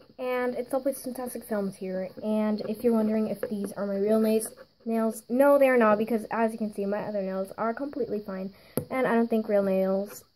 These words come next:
come off. But anyways, today I was browsing Walmart with my mom,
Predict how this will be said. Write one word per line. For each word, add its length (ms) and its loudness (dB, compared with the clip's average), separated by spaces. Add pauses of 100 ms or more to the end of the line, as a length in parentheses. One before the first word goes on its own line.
(120)
come 280 -8
off. 240 -6 (1040)
But 460 0
anyways, 960 6 (680)
today 560 10
I 180 8
was 180 2
browsing 500 4
Walmart 400 2
with 400 0
my 840 0
mom, 640 2